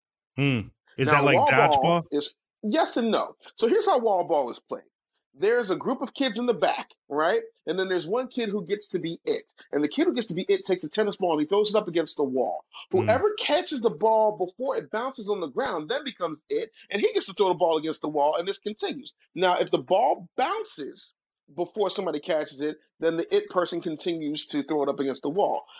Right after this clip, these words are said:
Speaker 2: To me, in third grade, that sounded like an egregious waste of time when I had a book bag full of Spider-Man comics ready for me to read 'em under a tree.
Speaker 1: <laughs>
Speaker 2: So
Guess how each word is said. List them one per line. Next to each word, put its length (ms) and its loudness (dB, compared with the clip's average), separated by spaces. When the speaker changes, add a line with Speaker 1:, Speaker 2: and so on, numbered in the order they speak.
Speaker 2:
To 140 2
me, 320 0
in 180 -2
third 320 2
grade, 220 2
that 140 0
sounded 260 0
like 200 0
an 60 0
egregious 420 -2
waste 220 -2
of 80 -16
time 200 2
when 120 0
I 60 4
had 120 4
a 60 0
book 280 0
bag 240 0
full 120 -2
of 80 -4
Spider-Man 500 -2
comics 340 -2
ready 240 -2
for 80 0
me 100 0
to 60 -12
read 160 0
'em 120 -2
under 220 0
a 60 0
tree. 360 -4
Speaker 1:
<laughs> 460 -6
Speaker 2:
So 480 2